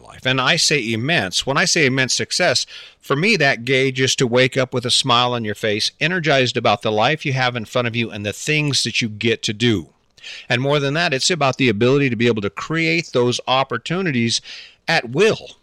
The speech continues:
Where we tend to get off track, and think about this, how many times has someone given you advice about something that you don't follow through on? How many times has some well-intended family member or someone even like me that says, "Hey, listen,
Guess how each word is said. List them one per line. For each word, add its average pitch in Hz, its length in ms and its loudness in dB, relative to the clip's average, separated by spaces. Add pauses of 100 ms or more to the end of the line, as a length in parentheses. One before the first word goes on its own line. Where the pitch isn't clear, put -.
(540)
Where 175 120 0
we 151 120 2
tend 180 260 0
to 151 60 2
get 143 160 4
off 131 260 2
track, 127 480 0
and 160 140 -6
think 175 160 -2
about 85 220 -6
this, - 180 -4
how 202 160 -2
many 277 240 -4
times 185 460 0
has 147 120 2
someone 160 380 2
given 156 360 0
you 147 140 4
advice 120 480 2
about 107 280 2
something 120 360 -4
that 104 160 -2
you 107 80 -2
don't 104 220 -4
follow 107 340 0
through 92 340 -4
on? 90 260 -8 (720)
How 190 80 -4
many 220 140 0
times 175 340 2
has 135 120 2
some 156 320 2 (320)
well-intended 160 880 2
family 147 560 2
member 98 420 0
or 123 100 4
someone 143 360 2
even 143 220 -2
like 131 240 0
me 151 180 2
that 120 140 0
says, 120 240 2
"Hey, 156 160 2
listen, 143 440 0